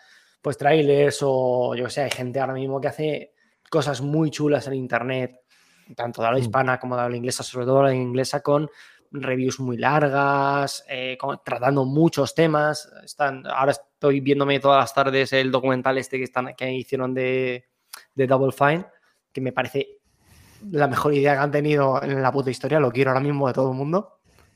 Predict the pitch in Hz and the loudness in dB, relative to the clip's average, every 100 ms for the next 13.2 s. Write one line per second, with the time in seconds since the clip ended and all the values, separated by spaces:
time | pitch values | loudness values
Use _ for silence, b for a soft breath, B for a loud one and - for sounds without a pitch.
0 | B B B B B _ - 170 156 143 | B B B B B _ -2 2 4 2
1 | 139 127 127 131 143 120 120 147 123 - | 2 2 0 2 2 2 -2 -4 -6 -8
2 | - 135 135 131 123 123 123 113 117 110 | -4 -2 2 2 2 -2 -2 -2 -4 -4
3 | 110 110 110 107 104 110 127 _ _ - | -6 -6 -6 -6 -8 -14 -20 _ _ -12
4 | 131 120 117 107 - _ _ 156 135 123 | -4 -4 -4 -6 -8 _ _ -4 -2 0
5 | 117 113 113 143 180 185 _ - 160 180 | 0 -2 -6 -16 _ -20 _ -2 2 4
6 | 196 165 175 165 170 170 160 156 151 147 | 2 4 2 4 4 4 6 4 4 0
7 | 151 151 131 147 156 143 123 - 143 139 | 0 -2 0 -4 -4 -6 -6 -2 -2 -2
8 | 139 135 131 131 175 185 208 214 B B | -2 -2 -4 -4 -4 -2 -4 -4 B B
9 | - 113 113 120 123 123 120 127 131 131 | -16 -10 -6 -4 -6 -2 0 0 -2 -4
10 | 120 127 139 135 131 123 143 160 202 _ | -8 -10 -12 -8 -6 -2 2 2 0 _
11 | 127 117 131 139 135 - _ - 151 127 | -6 -4 0 0 -2 -10 _ 0 0 2
12 | 143 151 147 147 151 143 135 143 160 170 | -2 -2 -4 -6 -4 -6 -2 -2 0 0
13 | 175 _ | -2 _